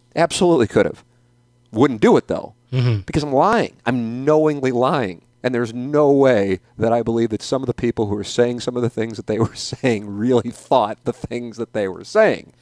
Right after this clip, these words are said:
Speaker 2: Oh, yeah.
Speaker 1: But for their business model, it absolutely worked.
Speaker 2: People
Speaker 1: Fine. I knew not to believe them.
Speaker 2: Yeah.
Speaker 1: So it wasn't like, "Oh, this is enlightening that he's saying this or she is saying this. That's provocative."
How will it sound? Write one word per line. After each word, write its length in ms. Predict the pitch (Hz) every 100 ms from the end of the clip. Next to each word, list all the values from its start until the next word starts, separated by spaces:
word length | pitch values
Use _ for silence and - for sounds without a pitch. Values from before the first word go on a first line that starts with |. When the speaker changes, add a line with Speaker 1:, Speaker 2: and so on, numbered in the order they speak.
| _ _
Speaker 2:
Oh, 120 | 151 143
yeah. 160 | 110
Speaker 1:
But 140 | 113 113
for 120 | 117
their 120 | 107
business 380 | - 359 233 170
model, 440 | 151 147 151 143 - _ _ -
it 160 | 107 117
absolutely 640 | 135 - 143 123 123 120
worked. 380 | 120 135 - _ _ _ -
Speaker 2:
People 280 | 156 - 151
Speaker 1:
Fine. 220 | 139 160 - -
I 140 | 151 254
knew 120 | 247
not 200 | 190 170
to 80 | 151
believe 340 | 143 254 233
them. 260 | 107 90 -
Speaker 2:
Yeah. 200 | 120 123
Speaker 1:
So 120 | - 170
it 60 |
wasn't 200 | 165 175
like, 140 | 156 110
"Oh, 180 | 175 220
this 220 | 214 151
is 140 | 320 214
enlightening 680 | 92 87 143 240 262 101 85
that 120 | 78
he's 240 | 139 131
saying 480 | - 90 147 277 107
this 280 | 87 143 -
or 80 | -
she 360 | - - 196
is 100 | -
saying 320 | - 95 73
this. 180 | 101 240
That's 220 | - -
provocative." 800 | - 117 87 90 208 - - -